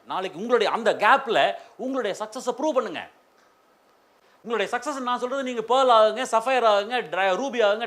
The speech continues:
டைமண்ட் ஆகுங்கன்னுலாம் சொல்லல. வாரம் தவறாம செக் வாங்குங்க. ஒரு வாரம் செக் இல்லாத வாரம் இருக்கக்கூடாது.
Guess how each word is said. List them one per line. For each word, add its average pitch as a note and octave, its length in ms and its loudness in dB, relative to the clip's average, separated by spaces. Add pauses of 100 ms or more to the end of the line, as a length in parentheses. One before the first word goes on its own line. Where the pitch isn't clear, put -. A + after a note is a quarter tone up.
டைமண்ட் B3+ 260 -4
ஆகுங்கன்னுலாம் A3+ 480 0
சொல்லல. A3+ 400 2 (540)
வாரம் A#3 520 4
தவறாம A#3 520 4
செக் B3+ 280 0
வாங்குங்க. A#3+ 580 2 (580)
ஒரு F3+ 400 -8
வாரம் G3 340 0
செக் - 220 -12
இல்லாத D#3 240 -2
வாரம் C3 180 -4
இருக்கக்கூடாது. G2 400 -10